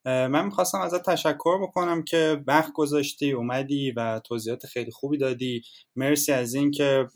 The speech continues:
اه، هر ابزاری که برای خودتون توسعه می‌دید، اه، می‌ذارید تو فضای اوپن سورس که بقیه هم بتونن استفاده بکنن. این، این مشارکت واقعاً قابل تقدیره. دستتون درد نکنه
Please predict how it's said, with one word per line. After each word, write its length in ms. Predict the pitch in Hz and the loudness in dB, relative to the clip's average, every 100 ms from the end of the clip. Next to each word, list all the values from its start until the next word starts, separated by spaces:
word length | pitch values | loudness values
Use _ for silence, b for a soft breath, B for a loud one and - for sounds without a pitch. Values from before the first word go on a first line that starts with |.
| 127 | -6
اه، 240 | 120 117 - | -4 -4 -4
هر 120 | 131 139 | -2 -2
ابزاری 480 | 123 117 127 135 135 | -2 -2 0 0 0
که 160 | 127 | -4
برای 220 | 117 113 | -2 -4
خودتون 440 | 117 139 123 - 117 | -2 -2 -2 -8 -8
توسعه 440 | 120 113 - 120 | -6 -4 -4 -4
می‌دید، 420 | 117 113 131 131 B B B _ 131 | -6 -4 -4 -4 B B B _ -8
اه، 160 | 120 | -6
می‌ذارید 460 | 117 123 127 131 127 | -4 -2 -2 -2 -4
تو 120 | 135 - | -6 -4
فضای 300 | 117 117 123 | -2 0 -2
اوپن 300 | 113 - 110 | -2 -6 -10
سورس 300 | - 127 - | -8 -10 -8
که 80 | 120 | -4
بقیه 360 | 110 107 110 | -4 -4 -4
هم 100 | 127 | -4
بتونن 400 | 131 - 131 120 | -6 -6 -6 -4
استفاده 540 | 107 - 113 110 110 139 | -6 -8 -6 -6 -4 -2
بکنن. 720 | 143 143 139 135 135 135 143 | -2 -2 -4 -2 -2 -4 -6
این، 340 | 127 127 131 - | -6 -6 -6 -8
این 120 | 123 | -8
مشارکت 580 | 120 - 110 107 113 131 | -8 -6 -6 -6 -8 -6
واقعاً 320 | 123 113 117 | -4 -4 -4
قابل 280 | 120 113 110 | -4 -4 -6
تقدیره. 640 | - 110 - 131 139 139 | -10 -10 -8 -6 -2 -2
دستتون 480 | 120 120 - 143 123 | -2 -6 -8 -8 -10
درد 240 | 117 120 123 | -8 -8 -8
نکنه 580 | 143 143 143 135 131 | -8 -6 -4 -2 -4